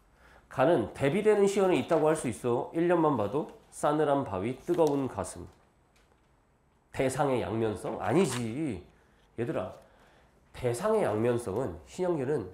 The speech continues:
착하기도 한데 못됐다? 이런 거잖아. 근데 이건 바위는 싸늘하고 내 가슴이 뜨거운 거야.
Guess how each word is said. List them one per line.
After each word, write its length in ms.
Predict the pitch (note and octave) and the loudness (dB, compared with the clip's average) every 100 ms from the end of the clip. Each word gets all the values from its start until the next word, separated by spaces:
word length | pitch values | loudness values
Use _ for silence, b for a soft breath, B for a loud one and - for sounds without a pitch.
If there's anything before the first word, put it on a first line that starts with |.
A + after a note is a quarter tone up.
| - | -14
착하기도 540 | - G3 G3+ F3+ C#3 | -14 -10 -6 -4 -4
한데 180 | B2 A2+ | -4 -4
못됐다? 480 | F#2 F#2+ F#2 - B2+ - | -6 -8 -10 -12 -16 -10
이런 220 | C3+ G3+ | 0 2
거잖아. 340 | E3 B2+ F2 E2+ - _ _ b b b b | 2 -2 -8 -12 -18 _ _ b b b b
근데 200 | C4 G#3 | 0 2
이건 260 | D3 A2 F2+ B B B B B _ | 4 2 -2 B B B B B _
바위는 560 | - B2+ C#3 F3 G#3 A#3+ | -4 2 4 6 6 4
싸늘하고 800 | A#3 G#3 G3 F3+ F#3+ B3 - - | 4 4 6 4 6 2 0 -2
내 180 | A2 | 0
가슴이 440 | C3 G3 G#3 F#3 F3 | 2 2 4 2 2
뜨거운 320 | F3+ C#3 A#2+ | 0 0 0
거야. 460 | F#2+ F2+ G#2+ A#2 | -2 -6 -6 -10